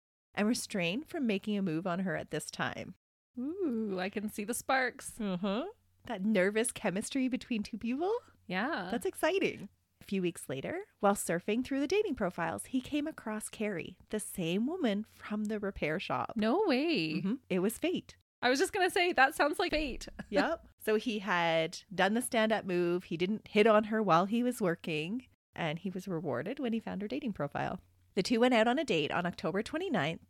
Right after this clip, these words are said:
Speaker 1: twenty twelve, and Dave later said that the two were very enthralled with each other. The date went fabulously, other than the fact that Liz was continually texting him to come by and get some of her stuff from his place.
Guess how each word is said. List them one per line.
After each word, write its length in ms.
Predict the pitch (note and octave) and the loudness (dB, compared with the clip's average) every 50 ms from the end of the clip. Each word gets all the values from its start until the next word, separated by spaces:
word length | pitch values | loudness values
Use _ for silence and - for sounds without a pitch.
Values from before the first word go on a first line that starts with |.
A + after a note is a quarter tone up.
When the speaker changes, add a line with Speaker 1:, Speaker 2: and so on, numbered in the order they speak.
| _ _ | _ _
Speaker 1:
twenty 260 | - - D#3+ F#3 F#3 | -6 -4 -2 -2 -2
twelve, 440 | - - - - - - - - _ _ _ _ _ | -2 -2 -4 -4 -4 -6 -10 -14 _ _ _ _ _
and 140 | F3+ F#3 - - | -2 0 2 2
Dave 400 | G#3 E4 F#4 G3 F3 E3+ - - | 2 2 4 4 2 2 0 0
later 220 | F#3+ F#3+ G3 G#3+ | 0 0 0 -2
said 320 | G3 - - D3 E3 A3 - | -2 -2 -2 -2 0 0 -2
that 120 | C4+ A3+ - | -2 -4 -4
the 80 | A3 | -4
two 300 | - - - - F3+ G#3+ B3+ | -6 -6 -4 -2 -2 0 0
were 340 | B3 A#3 G#3 G3 G#3 G#3 - _ _ _ _ - | 0 0 0 0 -2 -6 -10 _ _ _ _ -14
very 640 | F3+ F3 F3 F#3+ F#3 F3 D#3+ C#3+ D3 D3 C#3+ - | -6 0 2 4 6 6 6 4 2 0 -2 -2
enthralled 520 | - E3+ F#3 F#3 - - D#3 C#3+ - - - | -2 -2 -2 -2 -2 -2 -2 -2 -2 -4 -6
with 140 | - - - | -8 -8 -8
each 160 | - - - - | -8 -8 -8 -8
other. 340 | - - - - - F#3 - _ _ _ - | -8 -8 -10 -10 -12 -14 -18 _ _ _ -4
The 100 | - F3 | 0 2
date 160 | F3+ C3+ B2 | 2 2 2
went 220 | - D3+ E3+ - | 2 2 2 2
fabulously, 840 | - G3 A3 C#4+ - A#3+ F#3+ F3 F3+ - - - G2+ - - - _ _ _ _ _ - | 4 4 4 4 4 4 2 2 0 -4 -6 -8 -8 -8 -10 -12 _ _ _ _ _ 4
other 240 | E4+ F#4+ G#4+ A4 | 4 6 6 4
than 140 | G#4+ A4 G#4 | 4 2 0
the 80 | A4 G#4 - | -2 -2 0
fact 300 | - G#3+ G3 G3+ - - | 0 0 0 0 -2 -4
that 140 | G#3+ F#3+ - | -6 -6 -4
Liz 480 | F#3 G3 G#3 A3+ B3 - - - - - - | 0 0 0 0 0 -2 -8 -16 -10 -6 -6
was 140 | A#3 A#3 | -4 -4
continually 680 | - - B3 A3+ - - D4 D#4 D#4+ E4 E4+ E4+ F4 F4 | -2 -2 -4 -4 -4 -4 -4 -4 -4 -4 -4 -4 -6 -6
texting 460 | D#4+ - - A#3 - - - A#3+ G#3+ F#3 | -6 -6 -6 -6 -6 -6 -6 -6 -6 -4
him 200 | F3+ C3+ C#3 D#3+ | -4 -4 -6 -6
to 80 | - G3 | -10 -6
come 220 | - A3 G3 G#3 | -4 -2 -2 0
by 380 | F3 C#3 - - - - D#4+ F4+ - | -2 -2 -2 -2 -2 -4 -4 -4 -2
and 140 | - G#3 A#3 | 0 0 2
get 160 | A3 - - | 2 0 -2
some 220 | - - A3+ G#3+ G#3+ | -4 -4 -2 -2 -2
of 120 | G#3+ - | -2 -2
her 100 | - G#3+ | -2 -4
stuff 340 | - - - D#3+ C#3+ G#3+ - | -4 -2 0 2 2 2 0
from 200 | - - G3+ F#3+ | -2 -2 -2 0
his 180 | E3+ F#3 D#3 - | 0 -2 -2 -4
place. 640 | - - - - - E3+ - - - - - - | -6 -6 -6 -4 -2 -2 -2 0 0 -2 -2 -4